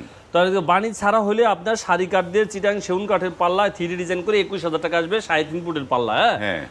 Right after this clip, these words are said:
Speaker 1: উনচল্লিশ বাই একাশি ইঞ্চি, দেড় ইঞ্চি মোটা, কোনা মাথা ফিঙ্গার জয়েন্ট।
Speaker 2: হুম।
Speaker 1: আর হলো গিয়ে আপনার লেকার বার্নিশ করলে এই ধরনের মনে করেন যে যেরকমই করুক, লেকার বার্নিশ হলে আপনার সাত হাজার টাকা আলাদা প্লাস হবে।
Speaker 2: আলাদা
Speaker 1: হ্যাঁ,
Speaker 2: প্লাস হবে
Speaker 1: প্লাস
Speaker 2: সাত,
Speaker 1: হবে।
Speaker 2: সাত হাজার টাকা।
Speaker 1: তাহলে আঠাইশ হাজার টাকা দাম আসলো আর কি আপনার এই পাল্লাটার দাম।
Speaker 2: আঠাইশ হাজার টাকা দাম
Speaker 1: হ্যাঁ, হ্যাঁ।
Speaker 2: আসছে।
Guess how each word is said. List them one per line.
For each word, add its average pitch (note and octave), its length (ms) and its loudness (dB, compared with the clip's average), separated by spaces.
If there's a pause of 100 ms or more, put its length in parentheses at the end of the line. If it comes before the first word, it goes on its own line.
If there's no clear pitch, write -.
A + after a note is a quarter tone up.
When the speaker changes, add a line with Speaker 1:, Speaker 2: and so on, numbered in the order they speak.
(120)
Speaker 1:
উনচল্লিশ F#3+ 360 -2
বাই D#3+ 100 4
একাশি D#3 320 0
ইঞ্চি, C3+ 200 -4
দেড় E3 220 2
ইঞ্চি D#3+ 200 -2
মোটা, D#3 240 0
কোনা E3 240 -2
মাথা C#3 200 -2
ফিঙ্গার C3+ 320 -2
জয়েন্ট। G2+ 460 -8
Speaker 2:
হুম। F2 160 -10
Speaker 1:
আর D#3 260 4
হলো E3 120 -4
গিয়ে E3 120 0
আপনার E3 300 0
লেকার F3+ 340 2
বার্নিশ G3 280 -2
করলে G3 260 2
এই G3+ 180 2
ধরনের F3+ 280 0
মনে E3+ 340 -2
করেন E3+ 160 -2
যে A3+ 180 2
যেরকমই G#3+ 560 0
করুক, F#3 280 0
লেকার F#3+ 260 0
বার্নিশ F#3+ 280 -2
হলে F3+ 120 2
আপনার G3+ 240 -2
সাত E3+ 260 -2
হাজার E3 180 -4
টাকা G#3 180 -2
আলাদা D#3+ 220 2
প্লাস F3 400 0
হবে। F#2+ 140 -12 (240)
Speaker 2:
আলাদা A2+ 280 0
Speaker 1:
হ্যাঁ, G3+ 120 4
Speaker 2:
প্লাস A2 180 0
হবে - 100 -2
Speaker 1:
প্লাস D#3 180 4
Speaker 2:
সাত, A2+ 120 -4
Speaker 1:
হবে। F#2+ 140 -12
Speaker 2:
সাত G2+ 160 -2
হাজার F#2 180 -4
টাকা। - 140 -8
Speaker 1:
তাহলে F#3 160 4
আঠাইশ G3+ 480 0
হাজার G3 200 -2
টাকা G#3 200 0
দাম F3 260 2
আসলো C3 260 -2
আর B2+ 100 2
কি F#3+ 140 0
আপনার C3+ 300 0
এই C3+ 100 2
পাল্লাটার B2+ 500 0
দাম। C3+ 120 2
Speaker 2:
আঠাইশ G2 300 -2
হাজার F#2+ 260 -2
টাকা E2+ 180 -2
দাম C#3+ 120 0
Speaker 1:
হ্যাঁ, B2 140 0
হ্যাঁ। A2+ 140 -4
Speaker 2:
আসছে। F2 140 -8